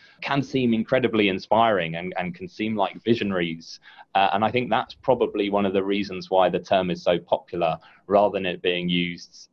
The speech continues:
uh, in any sort of meaningful and, and valid way. So I think, like you, I'm always quite skeptical about the term unless someone is being very, very specific about exactly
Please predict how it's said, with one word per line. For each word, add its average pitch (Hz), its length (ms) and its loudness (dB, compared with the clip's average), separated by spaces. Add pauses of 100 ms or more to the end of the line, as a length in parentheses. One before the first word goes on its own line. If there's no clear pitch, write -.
uh, 90 100 2
in 92 140 0
any 90 180 0
sort 87 260 -4
of 82 80 -8
meaningful 87 840 -4
and, 82 220 -2
and 85 140 -4
valid 85 320 -2
way. 85 280 0
So 113 120 0
I 113 60 2
think, 123 200 -4
like 104 300 2
you, 92 320 0
I'm 104 160 0
always 113 300 2 (160)
quite 98 400 0
skeptical - 580 -2
about 82 240 0
the 85 80 -4
term 82 400 -2 (260)
unless 113 360 0
someone 104 320 -2
is 92 100 -4
being 92 380 -2
very, 98 340 4
very 92 320 4
specific - 760 -8
about 82 340 0
exactly 85 640 -8